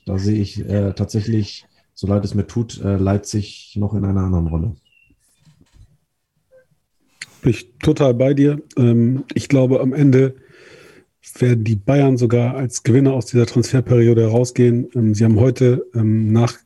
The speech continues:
Speaker 2: <clears throat> nach dem Mazraoui oder Mazraoui den, den Gravenberg wohl perfekt gemacht. Zwei sehr, sehr, ähm, spannende Spieler von Ajax Amsterdam geholt. Sie werden, ähm, die Thematik Lewandowski lösen. Ich persönlich glaube und würde mich auch, würde es auch befürworten,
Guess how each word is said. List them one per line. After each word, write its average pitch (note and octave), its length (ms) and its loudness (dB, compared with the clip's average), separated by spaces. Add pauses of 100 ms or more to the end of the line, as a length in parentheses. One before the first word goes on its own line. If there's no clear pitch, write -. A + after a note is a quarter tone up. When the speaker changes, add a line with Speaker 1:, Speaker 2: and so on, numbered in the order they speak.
(180)
Speaker 2:
<clears throat> - 320 0
nach B2 220 2
dem A#2 400 0
Mazraoui B2+ 500 2 (580)
oder G#2+ 120 -2
Mazraoui A2 500 4
den, G#2+ 360 -2
den A2 180 -10
Gravenberg B2 640 2
wohl B2 200 4
perfekt B2 380 -4
gemacht. A#2 380 0
Zwei A#2 280 -2
sehr, A#2 220 2
sehr, A#2 340 0 (120)
ähm, A2+ 380 -4 (200)
spannende C3+ 400 2
Spieler C3 340 0
von A#2+ 140 -2
Ajax A#2+ 300 0
Amsterdam A#2 340 2
geholt. A#2+ 340 4 (540)
Sie A#2 160 4
werden, C3+ 400 2 (100)
ähm, A2 460 0
die A2 140 0 (640)
Thematik B2 500 2
Lewandowski B2 540 2
lösen. B2+ 320 4
Ich C#3+ 100 -4
persönlich A#2 320 4
glaube C3 340 2
und A#2+ 320 -2
würde A#2 140 4
mich A#2 240 0
auch, A#2 140 2
würde B2 140 0
es B2 100 -4
auch B2 80 -2
befürworten, B2+ 560 0